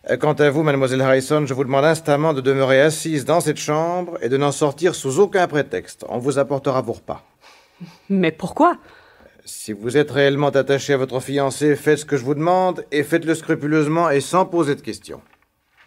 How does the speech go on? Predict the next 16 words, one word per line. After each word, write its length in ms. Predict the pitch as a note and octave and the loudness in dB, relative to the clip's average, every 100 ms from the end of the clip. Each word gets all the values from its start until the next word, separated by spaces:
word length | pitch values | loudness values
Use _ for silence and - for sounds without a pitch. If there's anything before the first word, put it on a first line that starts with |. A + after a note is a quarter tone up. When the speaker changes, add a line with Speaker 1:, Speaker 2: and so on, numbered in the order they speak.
| _ _ - | _ _ -8
Speaker 2:
Bien. 280 | E3 D#3 D3 - _ _ _ _ _ _ - - _ - | -4 -2 -4 -8 _ _ _ _ _ _ -20 -20 _ -8
Speaker 1:
Ce 140 | D#3 | -6
soir, 500 | D3+ D#3 B2+ G#2 F#2 _ _ - | 0 2 2 0 -4 _ _ -2
à 120 | D3 | 0
quelle 200 | D3+ E3 | 2 2
heure 120 | E3+ | 2
comptez-vous 400 | E3 D3+ D3 C3 | 0 -2 -2 -2
vous 100 | C3 | -4
coucher ? 440 | A#2+ A#2 - G2+ E2+ D#2+ - - - _ _ _ D3+ B2+ C3 C#3 D#3 | -4 -8 -6 -6 -6 -14 -20 -20 -20 _ _ _ -18 -16 -18 -12 -10
Speaker 2:
Dix 380 | D3+ F3+ F#3+ | -6 -4 0
heures. 280 | D4 C4 E3+ - - | 2 2 0 -8 -12
J'ai 160 | F3+ E3 | -4 -2
du 80 | E3 | -2
sommeil 300 | - E3 D3+ | 0 2 2
à 60 | C#3+ | 0
rattraper. 420 | C#3 E3 G3 | -4 -10 -12